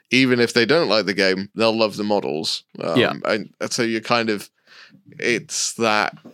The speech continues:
Speaker 1: <sighs> as I said, it's a long-term game, basically. You know, forty K in Fantasy, they, or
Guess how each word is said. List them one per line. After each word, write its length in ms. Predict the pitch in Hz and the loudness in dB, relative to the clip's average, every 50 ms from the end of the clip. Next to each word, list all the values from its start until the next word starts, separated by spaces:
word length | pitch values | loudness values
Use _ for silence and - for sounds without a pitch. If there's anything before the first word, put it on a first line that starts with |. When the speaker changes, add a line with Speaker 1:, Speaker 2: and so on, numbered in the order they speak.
| _ _ _ _ _ _ _ - - | _ _ _ _ _ _ _ -10 -8
Speaker 1:
<sighs> 380 | 117 254 185 - - - - | -8 -6 -8 -10 -12 -10 -6
as 160 | 117 113 104 | -6 -4 -2
I 20 | 110 | -2
said, 220 | - - - 85 95 | 0 2 2 2 0
it's 140 | 117 - | -2 -2
a 60 | 113 104 | 0 2
long-term 560 | 117 127 139 143 131 - - 139 131 123 120 | 2 2 2 2 0 0 0 0 0 0 2
game, 300 | 120 127 156 151 113 92 | 0 2 0 0 -2 -2
basically. 600 | 90 90 85 - - - - - - 92 101 120 117 | -2 -2 -2 -2 -4 -4 -6 -6 -4 -4 -4 -2 -2
You 160 | 107 101 101 | -2 0 0
know, 260 | 104 107 104 95 110 | 0 0 0 -2 -4
forty 340 | - - - 120 123 101 85 | -8 -4 -2 -2 -2 -2 -2
K 240 | - - 120 117 110 | -2 0 0 0 0
in 80 | 104 | -2
Fantasy, 460 | - 123 120 123 95 95 - 107 101 | -2 -2 -2 -2 -2 -4 -4 -4 -4
they, 240 | 101 107 104 98 113 - - 67 - | -2 -2 -4 -4 -6 -10 -16 -14 -12
or 180 | 85 85 85 | -10 -10 -10